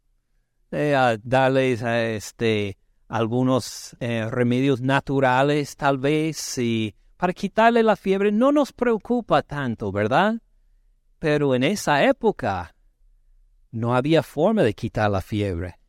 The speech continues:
Era una enfermedad en sí en que uno tenía que sufrir esperando que no seguía subiendo.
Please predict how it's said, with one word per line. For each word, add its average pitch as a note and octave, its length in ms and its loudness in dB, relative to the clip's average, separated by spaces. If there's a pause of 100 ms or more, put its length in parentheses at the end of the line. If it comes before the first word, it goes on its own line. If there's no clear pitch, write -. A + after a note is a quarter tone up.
(720)
Era D3 260 2
una D#3 220 0
enfermedad C#3+ 800 2
en C3 160 -2
sí A#3 520 -2
en D3 160 0
que B2+ 300 0
uno D3 340 -2 (200)
tenía B2 340 -2
que D#3+ 200 -4
sufrir D#3+ 680 -2
esperando C#3+ 720 0
que B2+ 300 -2
no C3 220 0
seguía D3 960 -2
subiendo. D#3 920 -2